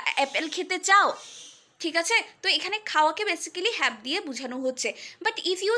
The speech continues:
think that no, you would like to go with eat, the word eat, তার মানে খাওয়া, তো that's also okay, you can also do the, uh, the same, but, uh,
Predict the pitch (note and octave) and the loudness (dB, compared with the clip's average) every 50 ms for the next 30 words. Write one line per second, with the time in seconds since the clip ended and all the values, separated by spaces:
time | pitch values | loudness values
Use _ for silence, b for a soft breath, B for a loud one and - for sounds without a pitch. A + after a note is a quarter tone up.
0 | A#4 G#4+ G4 F#4 F#4+ F#4 F4 F#4 F#4 F#4 F4+ D4+ D#4 D#4+ E4+ F4 D4+ - C#4 D4 | 0 0 -2 -2 -2 2 2 2 2 2 0 2 4 4 4 4 2 0 -2 -4
1 | D#4 E4 C#4+ D#4+ D#4 D4+ D4 D4 C4 B3+ - - E4+ D4 B3 C#4 C#4 C#4+ D4 D4 | -2 -2 -2 -4 -2 0 2 2 2 2 0 -4 -6 0 4 6 6 6 6 4
2 | E4 E4+ E4 - - - D#4 E4 D#4+ D4+ - - A#3 A3 C4+ C4 C4 C4 C4 C#4 | 2 0 0 -4 -8 -4 -2 -2 -2 -2 -6 -6 0 2 4 4 6 6 6 6
3 | D#4 D#4 D4+ - - C#4+ D4 D4 D4+ D4+ - - b b b b b b b - | 4 4 0 -6 -4 -2 0 0 0 -2 -8 -14 b b b b b b b 0
4 | C4+ C4 C4+ C4+ C#4 C#4+ C#4+ - - C4 A#3 A3+ A#3 B3 C4+ C4 B B B B | 2 2 2 2 0 0 0 0 2 4 4 6 4 4 2 0 B B B B
5 | B - G#4 G#4+ - - - _ _ _ _ _ _ _ _ - - A3 - - | B -2 0 0 0 -2 -8 _ _ _ _ _ _ _ _ -18 -4 2 4 4
6 | F#4+ A4+ - A4+ A#4+ A#4+ A#4+ A4+ A4 - B3 B3 A#3+ A#3+ - - A#4+ - D4+ D#4 | 4 4 2 0 0 0 0 -2 0 4 4 4 4 4 2 2 2 2 0 -4
7 | E4+ - A#4+ B4+ B4+ A4 F4+ E4+ - G4 C#4 B3 C4 C4 B3 A#3 E4 F4 D4+ - | -4 -2 -2 2 2 2 2 2 0 -4 -4 -4 -4 -6 -4 -2 0 0 0 0
8 | B3 A#3+ A#3+ A#3+ - - B3+ C4 C4 - B3+ A#3 C4+ E4 C5 A#4 A4+ B4 A#4+ - | 0 -2 -4 -4 -2 0 2 2 2 0 -2 -2 -2 -2 -2 -2 -2 -2 0 2
9 | F#4+ E4+ D#4+ C#4+ | 4 6 6 6